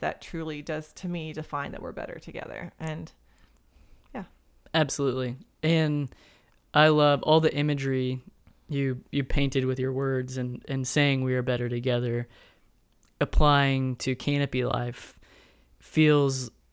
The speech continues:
Speaker 2: so accurate of our world,
Speaker 1: Yeah.
Speaker 2: of our nation, of our, uh, it, it, it, take that concept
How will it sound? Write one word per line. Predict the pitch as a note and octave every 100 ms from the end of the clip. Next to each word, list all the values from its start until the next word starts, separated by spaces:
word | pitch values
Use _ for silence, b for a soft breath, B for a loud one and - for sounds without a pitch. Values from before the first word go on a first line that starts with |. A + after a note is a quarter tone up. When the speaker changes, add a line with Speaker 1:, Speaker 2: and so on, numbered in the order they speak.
| _ _ -
Speaker 2:
so | B2+ - D#3+ C#3+ C#3+ C3+ C3+ -
accurate | C3+ C3+ - C3+ B2+ -
of | C3+ B2+
our | B2+ B2 A#2+
world, | B2 C#3 C#3+ C3+ C3+ B2+ F3
Speaker 1:
Yeah. | C#3+
Speaker 2:
of | C3
our | B2+ A#2+
nation, | C3+ C3+ C3 - B2+
of | A#2+ A#2+
our, | A#2+ A#2+ A#2+ A#2+ B2+ b b b -
uh, | - - -
it, | D3+ D#3+
it, | E3 -
it, | - D#3 -
take | - D#3+
that | - F3 - - _ -
concept | D3+ C#3 C#3+ F3+ - -